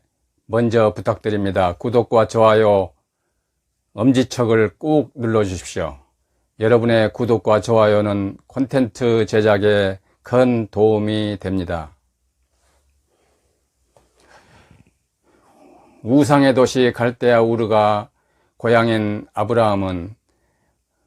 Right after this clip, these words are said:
우상 장수 데라의 아들로 태어나,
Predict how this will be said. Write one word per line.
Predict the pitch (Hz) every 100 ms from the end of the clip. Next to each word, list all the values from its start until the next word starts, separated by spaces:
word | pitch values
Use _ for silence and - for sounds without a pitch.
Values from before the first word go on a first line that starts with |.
| -
우상 | 107 127 127 127 123
장수 | 123 120 113 120 117 110 107
데라의 | - 113 113 113 110
아들로 | 101 113 107 107
태어나, | 98 110 104 101 95 98